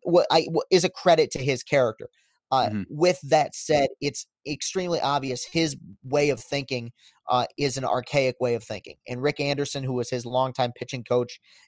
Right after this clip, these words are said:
Speaker 1: in Minnesota, and they were successful in Minnesota, but that was a long time ago, uh, has a, a, a pitching system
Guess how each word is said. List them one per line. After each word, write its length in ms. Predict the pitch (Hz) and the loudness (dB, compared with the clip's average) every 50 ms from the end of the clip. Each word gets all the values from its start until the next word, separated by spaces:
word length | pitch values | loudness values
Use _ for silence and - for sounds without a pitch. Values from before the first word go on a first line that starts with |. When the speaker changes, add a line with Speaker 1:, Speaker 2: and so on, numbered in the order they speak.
| _ _ | _ _
Speaker 1:
in 140 | 131 135 127 | -6 -4 -4
Minnesota, 520 | 127 127 123 117 - - 151 160 202 247 | -4 -4 -4 -2 2 4 4 6 6 4
and 280 | 240 - 190 180 180 180 | 4 2 -2 -2 2 4
they 80 | 202 | 4
were 140 | 220 233 226 | 6 6 4
successful 580 | 220 - 247 247 - 302 311 311 - - 196 160 | 4 2 -2 2 6 6 6 4 4 0 0 0
in 80 | 139 | 0
Minnesota, 460 | 135 131 123 120 - - 120 117 117 | -2 -4 -6 -4 -2 -2 -2 -2 -2
but 100 | 113 131 | -4 0
that 140 | 123 139 160 | 2 2 2
was 80 | 180 175 | 2 0
a 40 | 185 | 0
long 380 | 165 160 165 156 160 160 147 | 2 4 4 4 4 2 0
time 260 | - - 180 214 214 | 0 0 0 2 0
ago, 300 | 160 123 123 120 120 127 - _ _ _ _ _ | 0 0 0 0 0 -2 -4 _ _ _ _ _
uh, 140 | - 139 143 - | 2 2 2 0
has 420 | 143 139 143 156 160 170 180 160 - - - | 0 0 2 4 4 4 4 2 -2 -4 -2
a, 180 | 147 156 147 - - | -2 -2 -2 -2 -2
a, 260 | 143 143 139 135 131 - _ _ | -2 0 0 -2 -4 -8 _ _
a 120 | 131 135 123 - - | -8 -8 -8 -8 -6
pitching 300 | - 180 170 - 202 175 | -4 -4 -4 -4 -6 -6
system 520 | 160 - - 160 - - - 147 143 135 | -6 -4 -4 -4 -4 -2 -2 -2 -2 -4